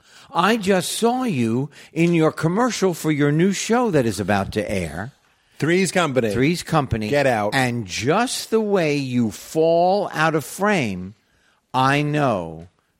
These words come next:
Speaker 1: you are incredible.
Speaker 2: Yeah, he was so
Speaker 1: He
Speaker 2: physically
Speaker 1: fell out
Speaker 2: hilarious.
Speaker 1: of frame, and you know, Kill a Tone, Feel the Music, the way you do something.
Speaker 2: Yeah.
Speaker 1: I knew that he was special.
Speaker 2: I just realized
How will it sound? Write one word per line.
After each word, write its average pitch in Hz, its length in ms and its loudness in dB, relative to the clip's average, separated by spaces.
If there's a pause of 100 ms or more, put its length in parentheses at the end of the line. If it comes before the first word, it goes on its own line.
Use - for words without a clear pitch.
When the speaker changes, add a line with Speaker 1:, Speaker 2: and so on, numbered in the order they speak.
(140)
Speaker 1:
you 117 400 0
are 92 440 -2
incredible. 92 800 -8 (140)
Speaker 2:
Yeah, 95 200 0
he 90 80 0
was 90 100 -2
so 107 280 4
Speaker 1:
He 139 260 -2
Speaker 2:
physically 98 220 -4
Speaker 1:
fell 185 280 0
out 196 60 0 (140)
Speaker 2:
hilarious. 175 60 0
Speaker 1:
of 143 60 -4
frame, 160 480 -2
and 127 160 -2
you 139 80 -2
know, 139 260 0 (260)
Kill 117 240 0
a 123 40 4
Tone, 196 260 -2
Feel - 180 -6
the 90 40 -4
Music, 104 400 -4 (280)
the 95 100 0
way 87 300 2
you 123 260 2
do 185 240 2
something. - 560 -6
Speaker 2:
Yeah. 95 320 2 (1400)
Speaker 1:
I 120 280 2
knew 135 540 2 (440)
that 90 180 -4
he 110 320 0
was 85 760 -4
special. - 480 -10 (220)
Speaker 2:
I 123 140 2
just 165 260 -2
realized 104 800 0